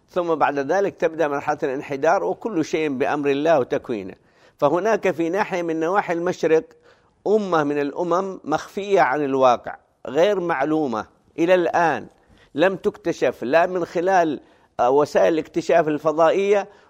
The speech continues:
ولا من خلال سير المكتشفين الذي يسيرون في الأرض. لم يبلغ إلى أحد، إلى هذا الموقع إلا رجل واحد وهو سيدنا ذو القرنين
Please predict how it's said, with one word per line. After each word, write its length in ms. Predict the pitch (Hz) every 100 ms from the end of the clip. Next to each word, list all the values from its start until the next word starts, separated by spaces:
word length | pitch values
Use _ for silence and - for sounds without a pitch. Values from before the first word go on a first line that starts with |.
| -
ولا 260 | 147 185
من 160 | 185 180
خلال 440 | - 165 180 170
سير 260 | - 160 165
المكتشفين 880 | 156 147 - 156 - 139 170 175 156 _ _ -
الذي 320 | 139 143 147
يسيرون 440 | 143 - 156 160
في 100 | 135
الأرض. 340 | 135 95 120 104 - -
لم 460 | 135 180 175 156 - _ _
يبلغ 480 | 139 180 180 180 147
إلى 320 | 147 156 113
أحد، 420 | 147 - 175 120 - - -
إلى 420 | 127 131 135 147
هذا 380 | 139 175 180 160
الموقع 560 | 151 170 240 190 -
إلا 380 | 175 165 185 190 _ _ 117
رجل 500 | 165 170 165 156 143
واحد 460 | 143 127 104 104
وهو 300 | 123 147 156
سيدنا 440 | 143 143 147 160 143
ذو 120 | 135
القرنين 580 | 120 131 123 117 101